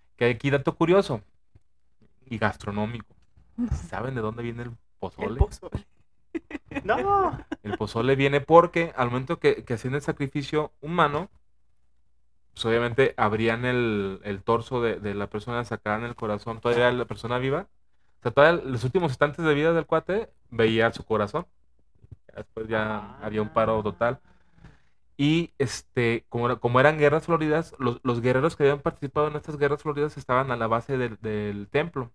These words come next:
Speaker 1: Aventaban el cuerpo
Speaker 3: Ajá.
Speaker 1: y, este, al guerrero que le cayera se lo podía llevar a su casa. Y, pues, lo cocinaban y se lo comían.
Speaker 3: Ah.
Speaker 1: Por eso es que de ahí viene el pozole. Que los granos de maíz es una representación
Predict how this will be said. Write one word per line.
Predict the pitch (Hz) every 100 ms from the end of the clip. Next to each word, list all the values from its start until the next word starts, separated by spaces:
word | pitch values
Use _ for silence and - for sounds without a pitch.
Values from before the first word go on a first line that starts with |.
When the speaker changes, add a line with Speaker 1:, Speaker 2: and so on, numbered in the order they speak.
| _ _ _ _
Speaker 1:
Aventaban | 104 104 101 123 151
el | 151
cuerpo | - 160 - 190 - -
Speaker 3:
Ajá. | 127 131 _ _ _ _ _ _ _
Speaker 1:
y, | 123 120 131 127
este, | 131 104 - -
al | 107 107
guerrero | 107 107 139
que | 156
le | 147
cayera | 151 147 151 180 -
se | -
lo | 110
podía | - 110 120
llevar | 123 120
a | 120
su | 107
casa. | 127 135 - - _ _ _ _ _ _ _ -
Y, | 120 123
pues, | - 107
lo | 101
cocinaban | - - 104 104
y | 104
se | 101
lo | 98
comían. | 101 127 127 _ _ _ _ _ _
Speaker 3:
Ah. | - - - - _
Speaker 1:
Por | 113 113
eso | 110 127
es |
que | 123 127
de | 117
ahí | 113
viene | 113 120
el | 120 113 _ _
pozole. | 113 110 135 147 123 - _ _ _ _ _ _ _ _
Que | 131
los | 120 113
granos | 120 131 151
de | 170
maíz | 175 160 151 147
es | 131
una | 139
representación | 139 135 139 131 123 120 135 135